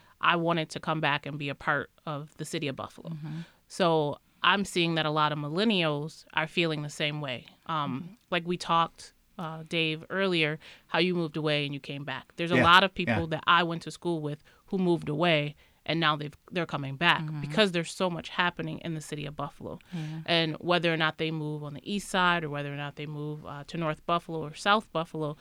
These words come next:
Speaker 1: they're starting to see the value 'cause you can go to other places where, uh, rent could be two thousand dollars a month,
Speaker 2: Mm-hmm.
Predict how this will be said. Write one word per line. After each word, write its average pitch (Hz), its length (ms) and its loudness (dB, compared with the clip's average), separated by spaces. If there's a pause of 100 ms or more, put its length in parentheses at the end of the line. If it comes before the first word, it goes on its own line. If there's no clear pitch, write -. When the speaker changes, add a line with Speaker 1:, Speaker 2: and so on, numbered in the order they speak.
(440)
Speaker 1:
they're 214 240 6
starting 180 340 2
to 160 120 -10
see 175 220 -4
the 147 120 -8
value 147 500 0 (220)
'cause 156 160 -8
you 190 120 0
can 160 200 -6
go 175 340 0
to 139 180 -6
other 147 200 -4
places 175 640 -4
where, 151 440 -4 (380)
uh, 143 240 -2
rent 165 320 -4
could 151 180 -12
be 147 260 -6 (480)
two 185 140 -6
thousand 147 380 0
dollars 143 380 -6
a - 20 -12
month, 147 300 -6
Speaker 2:
Mm-hmm. 170 100 -8